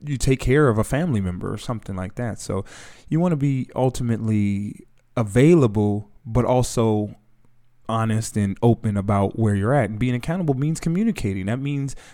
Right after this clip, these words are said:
expressing how you feel about a given situation, because if you're not being honest and truthful and whatever, and again, it's not easy 'cause I struggle with communication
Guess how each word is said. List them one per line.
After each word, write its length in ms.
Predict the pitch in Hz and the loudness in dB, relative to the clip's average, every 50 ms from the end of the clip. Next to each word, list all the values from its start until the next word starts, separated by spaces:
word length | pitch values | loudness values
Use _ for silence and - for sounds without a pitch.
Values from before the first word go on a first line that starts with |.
| - - | -8 -8
expressing 560 | 117 - - - - 160 165 160 - 147 135 | -6 -6 -4 0 4 4 4 4 2 -2 -2
how 160 | 120 131 131 | 0 0 0
you 240 | 120 117 113 113 107 | 0 0 0 0 -2
feel 500 | 110 - - 165 170 160 139 120 113 113 - | -2 -2 -2 -2 0 2 2 0 0 -2 -2
about 340 | 110 110 104 110 113 113 110 | -4 -2 0 0 0 0 0
a 60 | 107 | 0
given 340 | 101 104 107 107 101 104 104 | 0 0 -2 0 -2 -4 -6
situation, 720 | 101 - 101 - - 101 101 120 147 151 147 - - 95 95 | -4 -6 -6 -6 -4 -2 0 2 2 0 0 -2 -8 -6 -4
because 520 | 98 104 - - 113 101 98 98 101 104 | -4 -4 -4 -4 -4 -2 -2 -4 -4 -4
if 100 | 107 101 | -6 -4
you're 100 | 113 113 | -4 -4
not 300 | 117 131 139 131 - 110 | -2 -2 -4 -4 -4 -4
being 240 | 113 113 113 110 104 | -4 -4 -2 -2 -2
honest 340 | 104 104 104 107 104 101 110 | -2 -2 -2 -4 -4 -6 -6
and 140 | 101 95 | -8 -6
truthful 480 | - - 120 117 107 - - - 104 104 | -2 2 2 2 2 0 -2 -2 0 0
and 140 | 101 104 101 | 0 0 0
whatever, 320 | 101 98 104 101 104 127 | 0 2 2 2 0 0
and 100 | 165 180 | -2 -4
again, 220 | 185 - 180 135 110 | -2 -2 0 0 -2
it's 120 | 101 - | -2 -4
not 160 | 110 104 104 | -4 -2 -2
easy 220 | 107 110 101 101 98 | -2 -2 -4 -6 -8
'cause 160 | - - - | -8 -6 -4
I 80 | 143 | -4
struggle 380 | 139 - - - 113 107 - 107 | -4 -4 -2 -2 -2 -2 -2 -6
with 100 | 101 101 | -6 -6
communication 720 | - - 104 101 101 101 - - 107 104 - - 101 101 | -6 -4 -4 -4 -4 -4 -4 -4 -4 -4 -4 -6 -8 -8